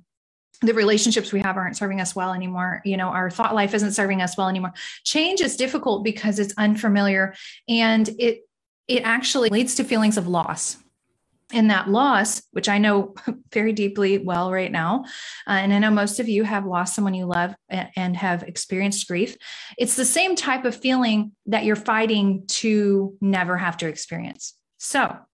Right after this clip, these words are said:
I think that's really important, because if we are fighting our pain,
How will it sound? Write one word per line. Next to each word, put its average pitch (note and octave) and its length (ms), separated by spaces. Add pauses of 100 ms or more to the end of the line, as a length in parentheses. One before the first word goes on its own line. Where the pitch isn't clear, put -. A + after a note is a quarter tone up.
(160)
I C#4 100
think F#4+ 180
that's F4 300
really C4+ 180
important, A#3+ 480
because A3 840
if - 200
we F4 200
are F#4+ 80
fighting B3 600
our G#3+ 200
pain, F#3 500